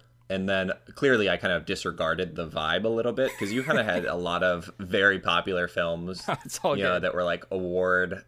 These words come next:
Speaker 1: award show worthy.
Speaker 2: <laughs>
Speaker 1: Um, and this one, I mean, I don't s-, I'm not gonna say it's, like, not that. It's a great film, but it's, it's a very contained film where you
Speaker 2: Totally.
Speaker 1: can tell the budget's super low,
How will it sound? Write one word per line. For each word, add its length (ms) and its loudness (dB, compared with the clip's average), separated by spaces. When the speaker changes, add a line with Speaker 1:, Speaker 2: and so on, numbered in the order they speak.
Speaker 1:
award 400 -2
show 220 0
worthy. 480 0
Speaker 2:
<laughs> 640 -4
Speaker 1:
Um, 640 -4
and 100 -2
this 160 -2
one, 340 -2
I 80 2
mean, 100 -4
I 100 0
don't 140 2
s-, 220 -8
I'm 100 -2
not 140 -2
gonna 100 -4
say 180 -4
it's, 160 -10
like, 140 -8
not 380 0
that. 160 -10
It's 160 -10
a 80 -10
great 320 -2
film, 280 -4
but 160 -4
it's, 360 -10
it's 120 -10
a 60 -2
very 720 -2
contained 600 -4
film 220 -8
where 120 -2
you 60 -2
Speaker 2:
Totally. 240 -2
Speaker 1:
can 100 -10
tell 220 -4
the 60 -6
budget's 420 -6
super 360 -6
low, 500 -2